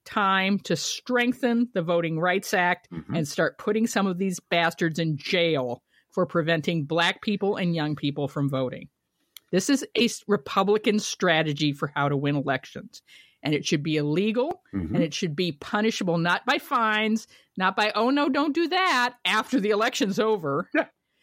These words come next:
Speaker 1: But,
Speaker 2: Yeah,
Speaker 1: but, you know,
Speaker 2: absolutely.
Speaker 1: everyone who participated in the Brooks Brothers riot in Florida should be in prison right now. But they stopped people in Broward County from having their votes that they'd already voted from being counted. That's what they did to win,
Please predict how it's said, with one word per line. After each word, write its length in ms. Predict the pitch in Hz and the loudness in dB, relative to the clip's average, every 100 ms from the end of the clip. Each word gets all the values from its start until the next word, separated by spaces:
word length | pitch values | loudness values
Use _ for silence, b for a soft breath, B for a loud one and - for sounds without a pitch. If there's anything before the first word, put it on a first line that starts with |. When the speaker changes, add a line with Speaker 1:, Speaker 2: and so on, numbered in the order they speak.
| _ _ | _ _
Speaker 1:
But, 100 | 233 | 0
Speaker 2:
Yeah, 140 | 247 226 | 2 2
Speaker 1:
but, 140 | - | 0
you 80 | 208 | 2
know, 80 | 208 | 0
Speaker 2:
absolutely. 200 | 143 226 | 0 0
Speaker 1:
everyone 440 | 269 427 381 339 | 0 2 2 0
who 140 | 285 285 | 2 0
participated 880 | 285 233 - 240 262 - 240 233 226 | 2 -2 0 0 0 0 0 0 0
in 80 | 190 | 2
the 60 | 170 | 0
Brooks 280 | 170 196 - | 0 -2 0
Brothers 400 | 214 202 196 180 | 0 2 0 0
riot 340 | 185 190 202 | 0 2 2
in 120 | 170 | 0
Florida 480 | - 185 180 156 139 B B | -2 0 2 2 -2 B B
should 260 | - 214 | -2 0
be 140 | 165 196 | 2 0
in 120 | 165 | 0
prison 520 | - - 208 190 156 | -4 0 0 0 0
right 260 | 139 139 143 | 0 0 -2
now. 360 | 135 131 - - _ _ _ _ | -6 -6 -10 -18 _ _ _ _
But 140 | 220 208 - | -8 -8 -8
they 200 | 185 214 | 0 2
stopped 580 | 254 - - 247 - - _ _ _ _ - | 2 -2 -2 0 -2 -4 _ _ _ _ -4
people 280 | 254 254 247 | -2 0 0
in 140 | 214 | 0
Broward 480 | 175 196 208 233 220 | 0 2 2 2 -2
County 400 | - 214 190 175 | -2 0 2 0
from 200 | 175 175 | 0 0
having 320 | 185 190 196 | 0 2 2
their 120 | 180 | 0
votes 420 | 160 175 175 - - | 0 0 -2 -4 -4
that 160 | 202 | -2
they'd 160 | 214 208 | 0 0
already 400 | 208 254 277 294 | 2 2 2 0
voted 580 | 233 254 190 151 135 143 b b - | 2 0 0 0 -2 -6 b b -2
from 160 | 196 | 0
being 240 | 190 196 - | 2 0 -2
counted. 580 | - 180 190 - - - | -2 -2 -2 -4 -6 -2
That's 240 | 175 - | -2 2
what 180 | 214 202 | -2 2
they 120 | 202 | -2
did 420 | 165 165 127 - - | 2 0 -2 -8 -2
to 100 | 190 | 0
win, 440 | 185 160 123 175 | 2 2 -2 -10